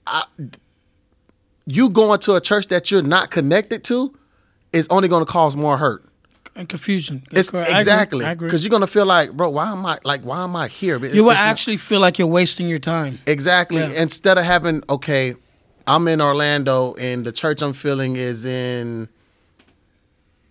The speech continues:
Speaker 1: New York, right? And it's just like, and they streaming online. For that, I'm getting fulfilled. I'm, I'm, I'm feeling it. I'm, I'm paying my tithes. I'm this, this, and that. I'm feeling connected. I'm feeling connected there. I'm doing that until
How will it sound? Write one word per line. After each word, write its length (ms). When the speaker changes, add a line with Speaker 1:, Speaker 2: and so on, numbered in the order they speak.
Speaker 1:
New 240
York, 480
right? 280
And 120
it's 100
just 120
like, 180
and 100
they 100
streaming 460
online. 560
For 220
that, 200
I'm 120
getting 280
fulfilled. 680
I'm, 160
I'm, 220
I'm 120
feeling 420
it. 120
I'm, 320
I'm 120
paying 260
my 120
tithes. 400
I'm 120
this, 160
this, 120
and 100
that. 160
I'm 80
feeling 260
connected. 520
I'm 100
feeling 200
connected 400
there. 220
I'm 180
doing 180
that 120
until 600